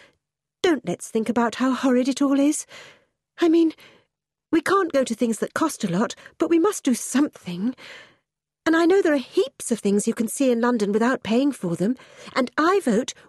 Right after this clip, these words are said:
we see everything there is. And let's begin by asking Nurse to give us some bits of bread, and we'll go and feed the ducks in Saint James's Park. Only we must make Nurse let us go by ourselves."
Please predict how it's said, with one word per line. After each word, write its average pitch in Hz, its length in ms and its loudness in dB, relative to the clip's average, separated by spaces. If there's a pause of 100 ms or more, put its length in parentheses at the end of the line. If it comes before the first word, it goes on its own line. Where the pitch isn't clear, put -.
we 320 300 4
see 247 440 2 (280)
everything 330 520 2
there 262 280 0 (120)
is. 175 420 -4 (920)
And 240 180 0
let's - 180 -2
begin 208 300 -2
by 196 140 -2
asking 247 480 0
Nurse 180 300 -2
to 214 60 -4
give 233 140 -2
us 302 120 -2
some 302 120 -2
bits - 240 -4
of - 160 -10
bread, 208 400 -2 (320)
and 233 240 0
we'll 220 200 2
go 214 180 2
and 285 160 2
feed 214 260 -2
the - 80 -2
ducks - 340 -4
in 226 100 -2
Saint 254 200 -2
James's 208 340 0
Park. 339 460 -2 (1040)
Only 269 220 2
we 277 80 4
must 330 280 0 (120)
make 285 360 0
Nurse 190 360 -2
let 226 180 -2
us 208 120 -2
go 226 260 0
by 226 260 0
ourselves." 220 880 -2